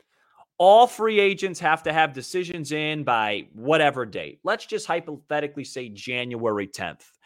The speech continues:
You know, you've talking to everybody, you, you've gotten offers. Th-, this, this Scott Boras waiting game to me, is bad for the sport.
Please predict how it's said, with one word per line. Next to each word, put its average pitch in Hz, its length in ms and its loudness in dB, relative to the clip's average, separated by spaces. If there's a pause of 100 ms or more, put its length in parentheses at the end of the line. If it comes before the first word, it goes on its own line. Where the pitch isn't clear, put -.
(340)
You 170 100 -4
know, 139 380 0
you've 98 220 -10
talking 170 440 2
to 156 60 0
everybody, 143 880 2 (220)
you, 110 280 -10
you've 101 240 -10
gotten 147 360 6
offers. 135 800 0
Th-, 156 200 -8
this, 202 380 -2 (200)
this 202 300 -4
Scott 156 640 -2
Boras 135 480 0
waiting 107 640 -8
game 90 460 -16 (540)
to 147 80 -8
me, 135 640 -4
is 104 200 -12
bad 107 420 0
for 104 140 -14
the 92 100 -12
sport. - 500 -14